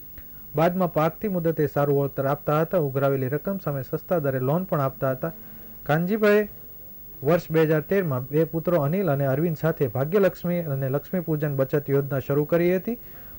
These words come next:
પાંચસો અને હજાર રૂપિયા ભરી સ-, સભ્ય બનવાની લોકોએ ત્રીસ થી ચાલીસ મહિના બાદ રકમ પરત અપાવવાના હતા. તે દરમિયાન વીસ જાન્યુઆરી બે હજાર સત્તરના રોજ કાનજીભાઈનું મરણ થયું હતું. કાનજીભાઈના મરણ બાદ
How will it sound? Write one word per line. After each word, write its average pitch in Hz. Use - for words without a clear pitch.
પાંચસો 196
અને 196
હજાર 175
રૂપિયા 175
ભરી 170
સ-, -
સભ્ય 143
બનવાની 139
લોકોએ 143
ત્રીસ 196
થી -
ચાલીસ 175
મહિના 135
બાદ 165
રકમ 160
પરત 170
અપાવવાના 143
હતા. 190
તે 165
દરમિયાન 143
વીસ 151
જાન્યુઆરી 160
બે 135
હજાર 131
સત્તરના 151
રોજ 190
કાનજીભાઈનું 180
મરણ 151
થયું 170
હતું. 202
કાનજીભાઈના 143
મરણ 147
બાદ 165